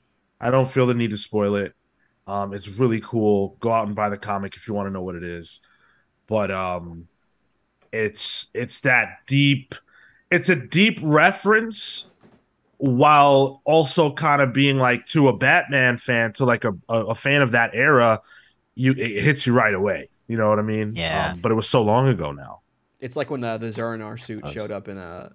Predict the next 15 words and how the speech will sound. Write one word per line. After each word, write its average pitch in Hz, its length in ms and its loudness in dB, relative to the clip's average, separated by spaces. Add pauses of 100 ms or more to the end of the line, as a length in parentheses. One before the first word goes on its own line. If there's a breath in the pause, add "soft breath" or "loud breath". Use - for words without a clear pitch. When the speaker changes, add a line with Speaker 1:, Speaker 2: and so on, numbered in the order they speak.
(140)
Speaker 3:
Chip's - 320 -12
Batman, 73 440 -14 (600)
you 107 160 -14
know? 107 140 -8
Speaker 1:
Yeah, 98 280 0
yeah, 82 300 -10
yeah. 65 140 -18
Speaker 2:
Mm-hmm. 67 120 -16 (140)
Speaker 3:
It's - 120 -20
like, 67 120 -16
"Oh, 165 160 -2
Speaker 1:
Exactly. 90 460 -10
Speaker 3:
okay, 71 140 -16
yep." - 200 -16 (840)
Speaker 1:
Yeah. 80 260 -14